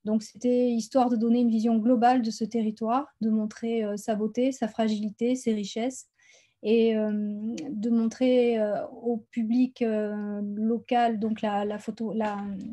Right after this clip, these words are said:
l'exposition était montrée à chaque fois de manière gratuite,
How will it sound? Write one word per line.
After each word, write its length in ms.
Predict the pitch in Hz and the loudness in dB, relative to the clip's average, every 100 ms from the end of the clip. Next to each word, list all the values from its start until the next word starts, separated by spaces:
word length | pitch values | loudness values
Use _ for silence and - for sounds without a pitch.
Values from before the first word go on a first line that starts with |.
| 220 - | -12 -8
l'exposition 720 | 226 - 247 220 220 - 262 | -8 -6 -2 -2 -4 -2 0
était 200 | 233 233 | 2 2
montrée 300 | 220 214 247 | 2 0 0
à 60 | 233 | -2
chaque 220 | 233 226 | -2 -6
fois 200 | - 233 | 0 0
de 100 | 220 | 2
manière 420 | 220 214 220 214 | 0 2 0 0
gratuite, 720 | 202 202 220 - 254 302 - | -2 -2 -4 -2 -2 -2 -8